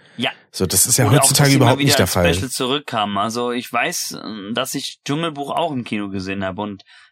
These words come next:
Speaker 1: ich meine, der kam siebenundsechzig raus.
Speaker 2: Ja. Na, beispielsweise sowas wie König der Löwen kam, glaub ich, auch nochmal zweitausendzehn oder so im Kino.
Speaker 1: Ja. Da haben sie, äh, ein farblich restauriert ein bisschen. Nee, nicht restauriert, sondern, äh, aufgefrischt.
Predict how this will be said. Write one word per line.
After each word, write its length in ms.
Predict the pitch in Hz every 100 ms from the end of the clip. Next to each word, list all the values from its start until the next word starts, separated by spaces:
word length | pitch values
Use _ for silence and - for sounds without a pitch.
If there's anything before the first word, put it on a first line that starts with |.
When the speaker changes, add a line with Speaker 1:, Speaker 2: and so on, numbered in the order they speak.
| _ -
Speaker 1:
ich 160 | 107
meine, 140 | 120 117
der 40 |
kam 160 | 113 107
siebenundsechzig 560 | 104 101 120 - 92
raus. 280 | 85 85 - _
Speaker 2:
Ja. 220 | 107 104 - - - -
Na, 80 |
beispielsweise 560 | 113 120 147 120 120 113
sowas 240 | 113 110
wie 60 | 107
König 280 | - 120 -
der 80 | 104
Löwen 300 | 107 123 123
kam, 200 | 110 107
glaub 120 | 98
ich, 80 | 104
auch 80 |
nochmal 200 | 113 120
zweitausendzehn 920 | 101 101 90 95 90 - - 98 104 165
oder 180 | 165 170
so 120 | 160 165
im 100 | 165
Kino. 300 | - 170 196
Speaker 1:
Ja. 180 | 202 - - - -
Da 120 | 123
haben 100 | 135
sie, 80 | 139
äh, 360 | 131 120 127 127
ein 100 | 120
farblich 420 | 135 127 123 -
restauriert 460 | 113 - 104 117
ein 80 | 117
bisschen. 240 | 107 98 73
Nee, 120 | 117 127
nicht 180 | - 139
restauriert, 380 | 127 120 127 -
sondern, 300 | 117 117 117
äh, 160 | 113
aufgefrischt. 640 | - 123 - 117 101 95